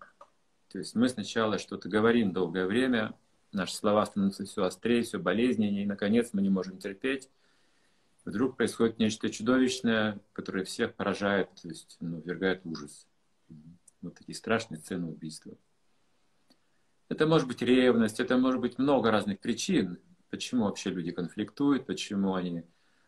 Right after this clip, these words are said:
накапливают эти впечатления плохие, вплоть до вот таких вот выводов, таких результатов, суицида, убийства. Но нужно разобраться сначала в простых вещах.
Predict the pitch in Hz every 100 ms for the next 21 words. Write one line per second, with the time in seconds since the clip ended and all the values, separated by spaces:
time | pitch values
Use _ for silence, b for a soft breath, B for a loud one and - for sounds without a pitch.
0 | - 107 107 135 131 123 113 101 - -
1 | - - - 131 135 123 117 120 110 -
2 | 117 110 107 107 _ _ _ _ _ _
3 | _ _ - - 113 107 107 107 - 107
4 | - 101 98 92 - - - 90 104 107
5 | 92 - - 95 95 82 87 92 - 95
6 | 92 80 - 90 85 - 120 90 82 92
7 | 110 - 98 98 _ _ b b b _
8 | _ _ _ _ _ _ _ _ - -
9 | 117 135 160 160 156 147 139 151 147 127
10 | 127 - 143 139 - 135 - 123 - 110
11 | - 76